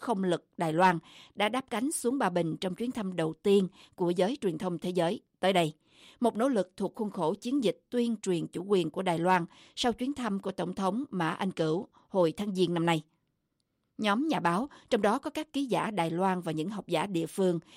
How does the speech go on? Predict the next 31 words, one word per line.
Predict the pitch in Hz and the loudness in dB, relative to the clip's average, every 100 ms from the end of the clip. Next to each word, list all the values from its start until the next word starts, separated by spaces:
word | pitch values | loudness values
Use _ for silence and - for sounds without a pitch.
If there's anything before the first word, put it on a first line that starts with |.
| - | -4
được | 220 202 | -2 0
hướng | 320 247 | 0 0
dẫn | 175 226 | 0 -2
tham | 247 247 220 | -8 -8 -6
quan | 226 214 214 | -4 -4 -6
các | 294 - | -8 -4
vườn | 185 160 | -4 0
rau | 180 185 | 0 0
củ | - 185 | -2 0
quả | 180 156 202 - - - | 2 2 -2 -8 -20 -4
và | 226 | -4
các | 302 240 | -4 -4
đồn | 196 180 | -4 0
điền | 180 165 | -2 -2
trồng | 175 165 | -4 -2
dừa, | 160 175 160 - _ | 0 2 2 -4 _
khoai | - 214 | -8 -2
lang | 214 202 185 - _ | 2 2 0 -8 _
và | - 180 151 | 0 0 0
đu | - 180 | 0 0
đủ. | 151 185 - _ _ _ _ _ _ _ _ | 2 0 -4 _ _ _ _ _ _ _ _
Giới | 226 | 2
chức | 269 349 - | 4 0 0
Đài | 190 | 0
Loan | 170 180 | 2 2
nói, | 180 180 302 - - _ | 2 2 -2 -6 -20 _
cùng | 214 202 | 4 4
với | 214 | 2
đàn | 262 185 175 | 0 -2 -2
gia | 196 | 0
cầm, | 170 160 | 2 0